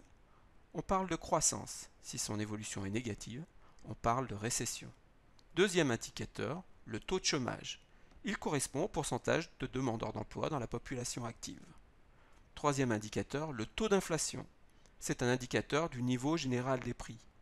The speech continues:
L'inflation correspondant à la hausse générale des prix. Enfin,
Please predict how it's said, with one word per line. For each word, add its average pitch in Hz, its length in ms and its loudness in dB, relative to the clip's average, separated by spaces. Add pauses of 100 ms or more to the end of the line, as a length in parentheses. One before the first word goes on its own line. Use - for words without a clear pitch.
L'inflation 139 880 4
correspondant 113 760 0
à 113 80 -2
la 110 160 2 (100)
hausse - 400 2
générale 117 500 -2
des 110 120 -4
prix. - 260 -10 (680)
Enfin, - 400 0